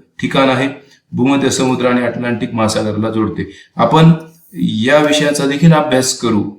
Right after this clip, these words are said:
आणि असे टेबल तुम्हाला स्मॉलेस्ट जनरल नॉलेज जे पुस्तक आहे सामाजिक शास्त्रासाठी अत्यंत उपयुक्त पुस्तक आहे, तुम्ही पाहू शकता. तुम्हाला आवडलं तर तुम्ही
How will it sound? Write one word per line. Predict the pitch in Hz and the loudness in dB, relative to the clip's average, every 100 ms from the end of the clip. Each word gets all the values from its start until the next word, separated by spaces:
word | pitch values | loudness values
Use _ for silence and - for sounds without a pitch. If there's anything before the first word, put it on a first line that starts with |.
| _ _ _ | _ _ _
आणि | 113 139 - | 0 2 0
असे | - 120 147 | -4 -2 0
टेबल | 151 147 147 | 0 2 0
तुम्हाला | 139 139 | 0 0
स्मॉलेस्ट | 139 - 135 143 151 - | -2 -2 0 0 0 -2
जनरल | 123 127 123 127 | -2 0 0 2
नॉलेज | 123 123 123 - - - 104 | 2 0 -2 -6 -10 -8 -2
जे | 123 131 - | 0 0 -4
पुस्तक | 110 - 110 | -10 -6 -4
आहे | 117 95 | 0 -2
सामाजिक | 87 120 127 135 139 | -2 0 0 0 -4
शास्त्रासाठी | 127 - 113 110 110 | -4 -4 -6 -6 -6
अत्यंत | 120 - 143 143 | -8 -6 -4 -2
उपयुक्त | 131 120 117 - _ _ 127 | -2 -2 -4 -12 _ _ -4
पुस्तक | 120 - 107 | -2 -4 -4
आहे, | 104 117 | -2 -4
तुम्ही | 165 - - _ 131 | -6 -12 -20 _ -4
पाहू | 131 170 | 2 4
शकता. | 170 143 - 147 | 4 0 0 0
तुम्हाला | 135 131 | 2 2
आवडलं | 127 127 123 123 | 2 0 -2 -4
तर | |
तुम्ही | 120 135 151 | -6 0 2